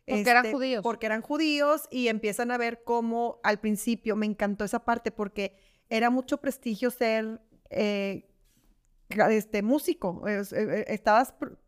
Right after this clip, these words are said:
Speaker 2: el arte era muy, mu-, muy reconocido, era mucho
Speaker 1: Sí.
Speaker 2: prestigio. Entonces decían, "Ah, no, sí, aunque seamos judíos, pues somos músicos".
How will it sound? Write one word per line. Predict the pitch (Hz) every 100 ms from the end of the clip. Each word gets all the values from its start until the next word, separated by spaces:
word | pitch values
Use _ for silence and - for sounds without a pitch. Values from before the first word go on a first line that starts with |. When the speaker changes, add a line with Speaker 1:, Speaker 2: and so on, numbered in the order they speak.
| -
Speaker 2:
el | 226 220
arte | 214 240 269
era | 269
muy, | 262 247 247 -
mu-, | 233 226
muy | - 226 226 233 254 269 262 233 _ _
reconocido, | - 226 226 208 - 240 247 202
era | 208
mucho | 226 220
Speaker 1:
Sí. |
Speaker 2:
prestigio. | 214 220 247
Entonces | 220 220 226
decían, | 233 214 _ _ -
"Ah, | 269 349
no, | 311 330 285
sí, | - 302
aunque | 262 226 220
seamos | 202 226 277
judíos, | - 330 269 294 - _
pues | 226
somos | 226 240 302 -
músicos". | 240 285 339 320 175 -